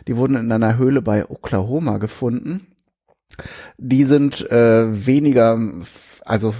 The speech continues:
weniger verwandt, äh, von den Zutaten, äh, oder der Zubereitung, aber sie haben schon diese runde Form und ein Loch in der Mitte. Von daher wurde das in der Literatur, die ich hier herangezogen habe, mal so als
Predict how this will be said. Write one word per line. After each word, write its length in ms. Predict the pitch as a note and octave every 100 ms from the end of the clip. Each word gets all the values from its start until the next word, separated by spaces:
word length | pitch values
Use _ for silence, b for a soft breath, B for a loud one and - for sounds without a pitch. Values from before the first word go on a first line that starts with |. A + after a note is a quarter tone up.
| A#2+
weniger 340 | C3+ C#3+ A#2+
verwandt, 680 | - B2+ G#2+ A2+ B2+ - -
äh, 180 | - G2+
von 260 | - A#2 A2
den 140 | G#2+
Zutaten, 880 | - D#3 - C3 B2 - B2+ A#2 B2+
äh, 240 | - A2 G#2
oder 300 | - A2 G#2+
der 360 | - _ A2
Zubereitung, 800 | - C#3+ C3 A#2 A#2 B2+ A#2 A#2 B B B B
aber 300 | A2+ B2+ C3
sie 160 | A#2+ A#2+
haben 140 | B2
schon 180 | - A#2
diese 140 | G#2+
runde 300 | A#2+ C3+ C3+
Form 420 | B2 - C3+ A2+
und 220 | A2+ A2+ F#2+
ein 100 | A2+
Loch 220 | A#2 -
in 160 | -
der 100 | F#2+
Mitte. 440 | F2+ F2+ - - G2 B B B B
Von 200 | G2+ G2
daher 420 | F#2+ G#2 G2 F#2+ B B B
wurde 260 | - G#2+ G#2
das 280 | G#2 G2 -
in 220 | G#2+ F#2+
der 420 | G#2+ G#2 G#2+ A#2
Literatur, 680 | B2 B2 C3+ A#2 A#2+ - C#3
die 100 | B2
ich 120 | B2
hier 140 | - B2
herangezogen 760 | A2+ A2+ A2 A#2 A2+ G2+ G2
habe, 340 | G2 G#2 G2+ G2+
mal 240 | - G2+ G2+
so 140 | G#2+
als 420 | - F#2+ - -